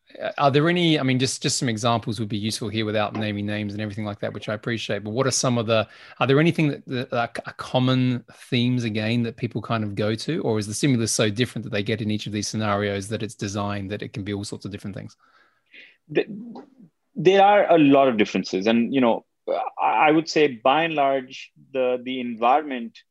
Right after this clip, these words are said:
Speaker 2: the, the company that is dealing with, the company that we're talking about, the geography in which they're operating determines a lot of the issues of how an attack can be designed.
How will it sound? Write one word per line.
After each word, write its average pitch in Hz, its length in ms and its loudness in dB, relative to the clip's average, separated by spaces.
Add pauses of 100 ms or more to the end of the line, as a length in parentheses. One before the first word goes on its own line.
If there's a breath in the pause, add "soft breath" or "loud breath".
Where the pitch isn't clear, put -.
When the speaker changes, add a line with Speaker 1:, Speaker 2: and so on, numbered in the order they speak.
(140)
Speaker 2:
the, 117 160 -6
the 120 140 -6
company 135 360 -8
that 117 160 -4
is 104 100 -8
dealing 113 320 -6
with, 104 320 -2
the 104 60 -2
company 117 300 -8
that 110 140 -4
we're 101 120 -2
talking 101 320 -4
about, 98 400 4 (320)
the 104 80 -2
geography 107 500 0
in 101 100 -8
which 101 200 -10
they're 98 160 0
operating 104 500 -2 (320 soft breath)
determines 135 500 -2
a 131 60 2
lot 120 320 4
of 123 160 2
the 120 180 -2
issues 117 300 -6
of 113 140 -6
how 113 260 2
an 113 100 -4
attack 107 360 -4
can 104 120 -10
be 98 80 -4
designed. 90 440 -8